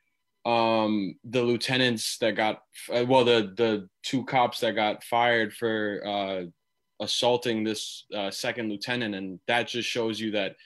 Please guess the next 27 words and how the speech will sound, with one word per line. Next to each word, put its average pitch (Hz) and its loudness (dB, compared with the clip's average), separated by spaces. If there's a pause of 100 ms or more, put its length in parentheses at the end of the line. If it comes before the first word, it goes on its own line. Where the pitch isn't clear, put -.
(300)
being 117 0
black, 113 2
serving 113 -2
your 110 -2
country, 110 -6
and 104 -4
you 107 -6
see 107 -4
what 104 -2
happens 104 -4
when 107 -4
you 101 -6
come 104 -6
home, 104 -4
you 101 -6
see 101 -4
what 95 -8
the 101 -6
hell 98 -4
happens. 104 -4 (680)
Um, 110 2 (680)
and 131 4
then 123 2
also 120 2
with 113 0 (220)
Dante 113 0
Wright, 113 2